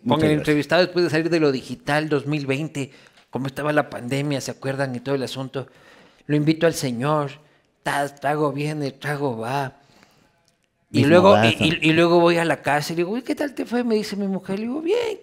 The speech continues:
Speaker 2: usted dice, "Jonathan es un cague". Y mi mujer se pone a ver el castigo cuando se publica y me dice, "Oye, muy cerquita estás del man. Muy abrazado te veo, ya, ya estás chupando casi de pico de botella con el man".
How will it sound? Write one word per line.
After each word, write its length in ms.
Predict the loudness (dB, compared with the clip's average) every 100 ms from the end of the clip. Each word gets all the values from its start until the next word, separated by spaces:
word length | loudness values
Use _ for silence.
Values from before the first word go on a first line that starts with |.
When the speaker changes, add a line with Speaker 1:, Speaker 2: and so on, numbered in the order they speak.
| -12
Speaker 2:
usted 260 | -12 -6
dice, 320 | -6 -6 -10 -12 -8
"Jonathan 500 | -8 -6 -6 -4 -4
es 160 | -6
un 60 | -8
cague". 220 | -10 -12 -12 _ -20 _ _ _ -20 _ -8
Y 60 |
mi 80 | -4
mujer 240 | -2 -2
se 120 | -2 0
pone 260 | 0 0
a 20 |
ver 160 | 0 0
el 120 | -2
castigo 440 | -4 -8 -2 -2 0
cuando 240 | -4 -4
se 140 | -6
publica 420 | -6 -6 -2 -2 -2
y 40 |
me 60 | -6
dice, 160 | -4
"Oye, 300 | -4 -2 -2 -4 -20 _ _ _ _ _ _ _
muy 140 | 0 0
cerquita 540 | 0 -4 -6 -6 -4
estás 300 | -6 -6 -4
del 120 | -4
man. 300 | -2 -4 -6 -14 _ _ _ _ _ _ -20 -20 _ _ _ -20 -20 _ 0
Muy 160 | 4
abrazado 720 | 4 4 0 0 0 0 0
te 140 | 0 -2
veo, 320 | 0 2 2
ya, 120 | -2
ya 120 | 0
estás 260 | 0 2 -2
chupando 460 | -4 0 0 0 -2
casi 360 | -2 -2 -4
de 280 | -2 2 2
pico 320 | 2 -6 4
de 80 | 4
botella 520 | 4 0 2 0 0
con 220 | -2 0 0
el 80 | 2
man". 200 | 0